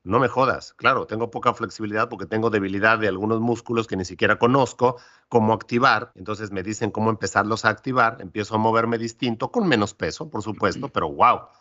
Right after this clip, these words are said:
Entonces ya me doy cuenta de, no, y el tema de las, am, articulaciones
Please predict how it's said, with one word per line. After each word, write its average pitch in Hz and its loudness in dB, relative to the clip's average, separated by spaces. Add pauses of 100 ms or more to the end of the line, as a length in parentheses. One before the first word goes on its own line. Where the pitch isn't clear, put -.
Entonces 107 -10
ya 107 -2
me 110 -2
doy 107 -6
cuenta 113 0
de, 95 -4 (220)
no, 156 4
y 85 -2
el 85 -10
tema 127 0
de 123 0 (720)
las, 98 0
am, 87 0
articulaciones 104 0